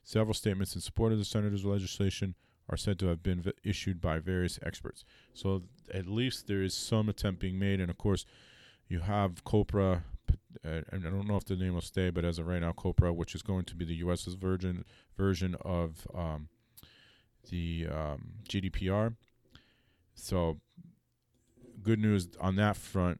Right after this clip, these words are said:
I don't know. Uh, education, I think, is going to be an important component of that. They're going to need to address it head on with the schools, potentially have to cheat, cheat, teach the students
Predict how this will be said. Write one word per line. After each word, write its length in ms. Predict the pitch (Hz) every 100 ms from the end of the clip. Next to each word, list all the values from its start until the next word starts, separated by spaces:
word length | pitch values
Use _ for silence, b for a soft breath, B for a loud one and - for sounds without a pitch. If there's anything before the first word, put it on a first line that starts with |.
| -
I 60 | 95
don't 220 | 101 98
know. 380 | 101 95 92 82 - - _ _ _ -
Uh, 200 | 95 90 - - -
education, 520 | 107 110 113 98 95
I 40 |
think, 200 | - -
is 80 | 90
going 220 | 101 92
to 120 | -
be 440 | 85 92 92 92 - -
an 100 | 90
important 380 | 85 104 85 82
component 460 | 82 95 90 87
of 100 | 82
that. 260 | 87 87 - B B B -
They're 120 | 85
going 240 | 95 95
to 140 | - 95
need 200 | 92 -
to 120 | 87
address 540 | 82 87 87 - -
it 120 | - -
head 220 | - 90
on 240 | 87 87
with 200 | 90 98
the 80 | 90
schools, 500 | - 95 90 87 - B B B B B B
potentially 420 | - - 143 135 107
have 140 | 98
to 80 | -
cheat, 260 | - 101 - _ -
cheat, 680 | - 113 104 - - - -
teach 580 | - 104 110 - - - 156 208
the 140 | 92 85
students 680 | - 139 135 87 - -